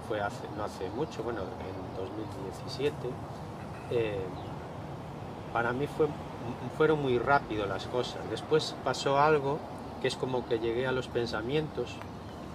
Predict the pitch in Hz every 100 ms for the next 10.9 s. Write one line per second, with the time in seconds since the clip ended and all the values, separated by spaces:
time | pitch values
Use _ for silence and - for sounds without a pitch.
0 | - 110 - 127 156 - - - 127 139
1 | 147 156 156 156 - 143 135 - 127 123
2 | - 135 139 131 - 143 160 151 147 117
3 | 123 - 147 156 147 139 123 107 143 143
4 | 110 101 101 101 98 - - - - 110
5 | 107 120 - - - 101 - - - -
6 | - - - - - - 139 120 113 113
7 | 131 139 147 160 156 156 151 139 139 143
8 | 139 - 131 147 143 170 160 - 117 110
9 | 127 131 156 147 131 107 95 104 104 101
10 | 98 101 104 98 95 151 170 98